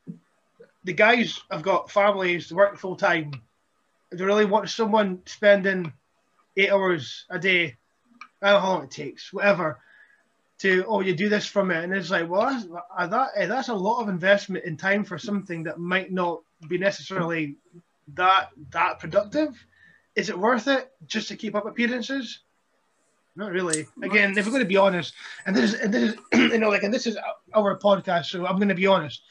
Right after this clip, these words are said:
Speaker 1: Um, I don't think it's worth it. Now, Netflix, of course it is, because that's a multi-million, like, the network's got a million plus subscribers. Damn right we're doing that. Do we do, no, the WrestleZone? Not so much.
Speaker 2: Hmm.
Speaker 1: You know,
Speaker 2: Hmm.
Speaker 1: I,
Speaker 2: No, that's
Speaker 1: I love WrestleZone. I love what we've done.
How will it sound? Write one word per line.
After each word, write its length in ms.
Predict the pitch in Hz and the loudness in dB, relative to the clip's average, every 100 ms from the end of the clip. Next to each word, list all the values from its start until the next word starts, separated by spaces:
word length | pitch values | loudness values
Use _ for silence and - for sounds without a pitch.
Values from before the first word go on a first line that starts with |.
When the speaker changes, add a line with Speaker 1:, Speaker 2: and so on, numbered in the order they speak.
| - - - _ | -20 -20 -20 _
Speaker 1:
Um, 540 | 185 185 180 165 151 147 _ _ - | 2 4 4 0 -8 -14 _ _ 0
I 100 | 190 | 2
don't 180 | 226 196 | 2 0
think 180 | 196 156 | -4 -6
it's 100 | 147 | -4
worth 260 | 180 180 | -2 0
it. 140 | 233 233 _ _ _ _ - | -2 -4 _ _ _ _ -2
Now, 280 | 202 202 170 | 4 6 4
Netflix, 800 | 175 190 269 240 - 175 - - | 2 4 6 4 0 -2 -2 -8
of 60 | - | 0
course 220 | 302 240 | 0 2
it 80 | 185 151 | -2 -4
is, 200 | 123 - | -8 -4
because 380 | 208 208 180 156 | 0 4 4 2
that's 160 | 226 233 | -2 -2
a 180 | 190 - - | -2 -6 -6
multi-million, 920 | 233 240 220 190 180 170 160 151 127 _ - _ _ _ - | -2 0 0 -2 -2 -2 -4 -6 -14 _ -20 _ _ _ -8
like, 220 | 202 185 196 | -4 -4 -2
the 80 | 208 | 0
network's 480 | 262 233 202 175 | 0 2 2 0
got 200 | - 196 | -2 -2
a 20 | 185 | 2
million 300 | 202 190 - | 0 0 -2
plus 200 | 202 - | -4 -4
subscribers. 640 | 175 254 262 175 143 - | -4 0 0 -2 -8 -6
Damn 220 | 226 254 | -4 -2
right 180 | 254 277 | -2 -2
we're 100 | 233 | -4
doing 260 | 190 185 180 | -4 -4 -4
that. 240 | 165 131 _ - | -6 -8 _ -6
Do 60 | 220 | -4
we 80 | |
do, 180 | 233 233 208 | -4 -6 -4
no, 180 | 220 196 | -2 0
the 80 | |
WrestleZone? 560 | 190 240 269 240 285 262 - _ _ - | 0 0 0 0 0 -2 -6 _ _ -16
Not 180 | 330 285 | -12 -8
so 140 | 190 | -6
much. 320 | 160 - - _ _ _ _ - | -6 -10 -20 _ _ _ _ -6
Speaker 2:
Hmm. 200 | 127 104 - | -4 -4 -8
Speaker 1:
You 60 | 185 | -4
know, 120 | 185 | -4
Speaker 2:
Hmm. 140 | - - | -2 4
Speaker 1:
I, 140 | 269 - | 4 4
Speaker 2:
No, 80 | |
that's 120 | 254 254 | 2 6
Speaker 1:
I 120 | 285 | 6
love 240 | 240 247 | 6 4
WrestleZone. 500 | 240 220 196 196 170 | 0 0 -2 -2 -2
I 120 | 220 247 | 0 2
love 280 | 254 254 | 4 4
what 160 | 202 233 | 2 -2
we've 140 | 175 | -2
done. 340 | 160 180 196 | 0 2 0